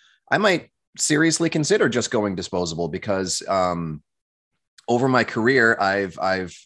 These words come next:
my, my opinion on what you need for a processing room has evolved quite a bit. And originally it was just like, well, you need a, a, a sink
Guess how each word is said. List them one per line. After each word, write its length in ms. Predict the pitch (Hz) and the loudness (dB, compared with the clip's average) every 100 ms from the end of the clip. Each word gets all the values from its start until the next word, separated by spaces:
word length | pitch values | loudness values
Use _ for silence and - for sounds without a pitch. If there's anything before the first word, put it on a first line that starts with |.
| _ | _
my, 380 | 101 107 101 - | -2 0 0 -2
my 260 | 107 110 | 0 0
opinion 440 | 110 107 117 117 107 | 0 -2 -2 0 0
on 240 | 95 95 | 0 0
what 160 | 98 98 | 0 0
you 80 | |
need 320 | 98 95 104 113 | -4 -2 -4 -4
for 140 | 123 | -4
a 60 | 117 | -2
processing 520 | 120 117 - 120 117 | 0 0 -2 -4 -2
room 180 | 120 113 | -2 -2
has 200 | 101 95 | -2 -4
evolved 400 | 85 95 98 - | -2 0 0 -2
quite 220 | 104 87 | -2 -2
a 40 | |
bit. 300 | 76 101 85 - _ _ _ _ | 0 0 0 -4 _ _ _ _
And 100 | 104 | -2
originally 480 | 104 131 135 127 113 | 4 4 4 2 2
it 80 | 101 | 2
was 140 | 104 | -2
just 220 | 117 113 | 0 0
like, 240 | 113 101 98 | 4 2 4
well, 480 | 135 139 131 117 _ _ _ _ _ _ _ - | 4 6 6 4 _ _ _ _ _ _ _ -6
you 80 | 127 | -2
need 160 | 135 | 2
a, 480 | 131 120 - 107 104 | 4 4 4 2 2
a, 40 | 104 | 0
a 40 | |
sink 380 | - 170 180 | -4 -6 -6